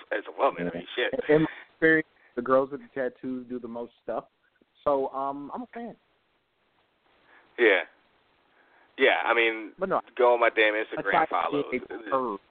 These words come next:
Speaker 1: probably
Speaker 2: um,
Speaker 1: sixty-eight percent
Speaker 2: I think,
Speaker 1: suicide girls.
Speaker 2: yeah.
Speaker 1: So,
Speaker 2: I think it,
Speaker 1: I
Speaker 2: in
Speaker 1: think I
Speaker 2: men and women, there are, uh, there are classy tattoos and bad tattoos. I always thought hers looked really cool. So, yeah, I'm a fan.
Speaker 1: Yeah. Yeah, I, I, hers are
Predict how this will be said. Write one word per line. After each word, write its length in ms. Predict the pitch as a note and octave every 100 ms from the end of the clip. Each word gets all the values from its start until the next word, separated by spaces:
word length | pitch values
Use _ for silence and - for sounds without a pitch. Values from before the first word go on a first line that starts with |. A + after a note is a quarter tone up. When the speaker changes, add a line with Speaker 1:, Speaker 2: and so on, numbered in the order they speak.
| _
Speaker 1:
probably 340 | - B2+ A2 G#2+ -
Speaker 2:
um, 200 | A#2 A2+
Speaker 1:
sixty-eight 440 | A2 G#2 A#2 A2
percent 320 | G#2+ G#2 - -
Speaker 2:
I 20 |
think, 180 | D3 B2
Speaker 1:
suicide 420 | A#2 - E3 -
girls. 280 | E2 - -
Speaker 2:
yeah. 120 | - - _ _ _ _ _ _ -
Speaker 1:
So, 60 | -
Speaker 2:
I 40 | E3
think 140 | E3+
it, 100 | D3+ C#3+
Speaker 1:
I 60 | C#3+
Speaker 2:
in 80 |
Speaker 1:
think 140 | C3+ C3
I 120 | C3+
Speaker 2:
men 100 | C3
and 280 | B2+ B2+ B2
women, 280 | B2 A#2+ A#2+ -
there 160 | A#2 - A2+
are, 520 | A2+ A2 G#2+ G#2 G2+
uh, 40 | - _ _ -
there 160 | A#2+ A2+
are 120 | G#2+
classy 440 | - B2 A2+ A#2+
tattoos 480 | A2 A#2 G#2+ A#2 G#2+
and 100 | G#2
bad 220 | G2+ G#2 G#2
tattoos. 280 | A2+ A#2+
I 160 | G#2+ G#2+
always 240 | B2 B2 -
thought 160 | A2
hers 260 | - A2 G2+
looked 180 | G2+ -
really 180 | F2+ F2
cool. 240 | F#2 F2 - _ _ _ -
So, 300 | B1 G#1+ - _
yeah, 80 | C#2+
I'm 80 | D2+
a 40 |
fan. 180 | - -
Speaker 1:
Yeah. 260 | - B2 - - _ _ _ _ _ _ _ _ _ _
Yeah, 220 | G2 E2 - F#2+
I, 360 | A#2 A2+ A#2+
I, 20 | A2+
hers 200 | B2+ B2
are 80 | A2